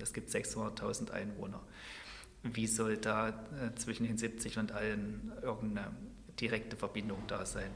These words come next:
Sodass man da immer diese Zwischenstufen hat.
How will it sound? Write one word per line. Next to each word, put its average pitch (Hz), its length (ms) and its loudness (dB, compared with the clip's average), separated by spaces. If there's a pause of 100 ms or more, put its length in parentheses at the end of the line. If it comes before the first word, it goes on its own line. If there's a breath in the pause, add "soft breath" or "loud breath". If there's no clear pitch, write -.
(240 loud breath)
Sodass 117 240 8
man 120 120 8
da 117 80 8
immer 127 240 8
diese 117 260 4
Zwischenstufen 110 800 2
hat. - 240 -6